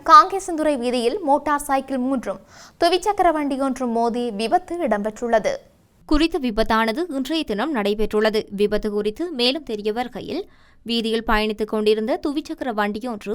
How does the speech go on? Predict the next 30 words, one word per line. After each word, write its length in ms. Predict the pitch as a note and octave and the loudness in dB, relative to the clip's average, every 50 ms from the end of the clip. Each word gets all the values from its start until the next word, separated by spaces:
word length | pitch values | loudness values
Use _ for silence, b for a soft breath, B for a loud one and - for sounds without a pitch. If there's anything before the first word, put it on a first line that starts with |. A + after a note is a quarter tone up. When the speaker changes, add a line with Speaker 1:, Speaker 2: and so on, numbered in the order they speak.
| G3+ G#3+ | -6 -6
Speaker 2:
வீதியை 360 | - A3 G#3+ G3+ G#3 G3+ G#3 G3+ | -6 -8 -8 -6 -6 -8 -8 -4
கடக்க 340 | - G#3+ G#3 G#3 G#3 G#3 G#3+ | -2 -2 0 0 -2 -4 -6
முற்பட்ட 400 | G#3 G#3+ G3+ G3+ A3+ G#3+ A3 A#3 | -6 -6 -6 -6 -6 -6 -4 -4
வேளை 340 | A#3 A3+ F3+ - - - C#4 F#4 b b b b | -4 -4 -6 -6 -6 -8 -8 -8 b b b b
பின்பக்கமாக 720 | - D#4+ D4+ E4 E4 D#4+ C#4+ - A3 G#3+ G#3+ G#3 G#3 A3+ | -2 0 0 2 2 0 0 0 0 0 0 0 0 -2
வந்த 260 | G#3+ A3 G#3+ G#3+ D#4 F4 | -2 -2 -2 -2 -2 -4
மோட்டார் 400 | E4 B3+ A#3 A3+ G#3+ A3+ G#3+ A3+ - | -2 -4 -4 -4 -4 -4 -6 -6 -4
சைக்கிள் 380 | A#3+ G#3+ G#3+ G#3 - E4 F4 - | -2 -2 -2 -2 -2 -4 -2 0
அந்த 240 | - A#3+ A#3+ C4 B3+ | 0 -2 -2 -2 -4
துவிச்சக்கர 540 | C4+ C#4 C4+ D4+ - - D4 - C#4 B3+ A3 | -4 -6 -6 -8 -8 -10 -8 -8 -6 -4 -2
வண்டி 280 | G#3 G3+ G3+ G#3 A3+ A#3 | -2 0 0 -2 -4 -6
மீது 220 | B3+ A3 - - B3+ | -6 -8 -8 -8 -8
மோதியுள்ளது. 600 | D4+ B3 G3+ F#3+ G#3 G3+ G#3 G#3 G#3 G#3 G#3+ A3+ G3 b b b b b b b - | -6 -4 -4 -4 -2 0 0 2 2 0 0 -2 -4 b b b b b b b -4
பின்னர் 320 | A#3+ A3+ A3+ C4+ F4 - - - A3+ | -2 0 0 0 -2 0 2 2 2
அந்த 160 | G#3+ G#3+ G#3+ | 2 2 0
மோட்டார் 420 | G#3 G#3+ G#3+ G#3 G#3+ A3 G#3+ G#3+ | -2 -2 -2 -2 -2 -4 -4 -4
சைக்கிள் 320 | - A#3 A3 G#3+ D4+ D4+ B3+ | -4 -4 -4 -4 -4 -4 -2
நிலைகுலைந்து 640 | A3+ G#3+ G#3+ G#3+ - B3 A3+ A3 A3+ A3+ C#4+ F4+ G#4 G4 - _ | -2 -2 0 0 0 0 0 -2 -2 -2 -4 -4 -4 -6 0 _
பக்கம் 380 | - B3+ A#3+ - - E4+ D4 | 4 4 4 2 -2 -8 -4
மாறி 280 | A#3+ G#3+ G#3 G#3 B3+ D#4 D4 | -2 0 0 0 -2 -2 0
வலது 360 | A#3+ A#3 A#3 C4 C#4 E4 D#4 | 2 2 2 2 -2 -4 -6
பக்கம் 300 | D4 C4+ - A#3+ A#3 - | -8 -8 -8 -8 -8 -8
சென்று 300 | - B3 A#3+ G#3+ - - C4+ E4+ b b b b b b - | -8 -8 -8 -8 -8 -8 -8 -8 b b b b b b 0
எதிர் 280 | A3 G#3+ B3 A#3+ - | 0 0 0 -2 -4
திசையில் 420 | B3 A#3 - A#3+ A3+ A3 A3+ G#3+ G#3+ | -6 -6 -6 -4 -4 -4 -2 0 0
வந்த 240 | A3+ A3+ A3 D#4+ F4+ | 0 2 2 0 -2
மோட்டார் 420 | E4 C4+ C4+ C#4+ D4 E4 D4+ C#4+ - | 0 0 -2 -2 0 -2 -4 -4 -4
சைக்கிள்கள் 520 | A3+ G#3 G3+ - B3 B3+ - G#3 F#3+ G3 G#3 | -6 -4 -4 -6 -8 -6 -4 -4 -4 -2 -4
மீது 200 | G#3 G3 A#3 F4 F#4+ | -4 -4 -4 -6 -6
மோதியது. 480 | D#4+ C4+ A#3+ G#3 G3+ G3 G#3 G#3 G#3 | -4 -4 -4 -2 0 0 0 0 0